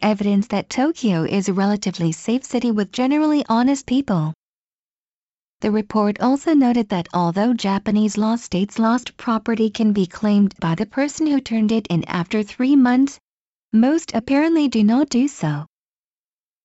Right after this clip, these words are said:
A total of three hundred ninety million yen in cash went into the city's hands after the finders relinquished the right to the cash. Furthermore,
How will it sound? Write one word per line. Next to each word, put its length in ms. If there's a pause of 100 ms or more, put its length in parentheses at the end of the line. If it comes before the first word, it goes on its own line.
(300)
A 80
total 460
of 160
three 260
hundred 280
ninety 320
million 360
yen 280
in 200
cash 400
went 200
into 260
the 120
city's 420
hands 440
after 300
the 160
finders 580
relinquished 600
the 100
right 300
to 100
the 120
cash. 520 (1300)
Furthermore, 760